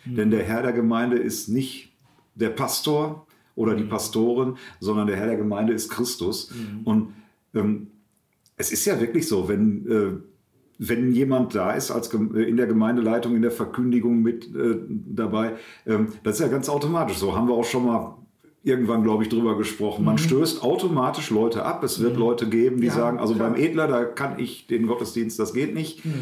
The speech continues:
Speaker 2: Ähm, und, äh, dann andere gibt's, die sagen, äh, „Also gerade zum Edler kannst du hingehen.“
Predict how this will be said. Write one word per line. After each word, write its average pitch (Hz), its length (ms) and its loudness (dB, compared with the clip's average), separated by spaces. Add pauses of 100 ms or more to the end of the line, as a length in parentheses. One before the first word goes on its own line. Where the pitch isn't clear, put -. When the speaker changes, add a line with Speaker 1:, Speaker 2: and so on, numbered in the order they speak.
(140)
Speaker 2:
Ähm, 120 320 4 (460)
und, 117 360 2
äh, 117 200 4
dann 123 240 2
andere 139 340 2
gibt's, 156 240 0
die 143 100 2
sagen, 120 600 2
äh, 117 280 0
„Also 107 200 0
gerade 143 320 0
zum 147 200 -2
Edler 135 280 0
kannst 113 260 -4
du 113 40 2
hingehen.“ 131 420 0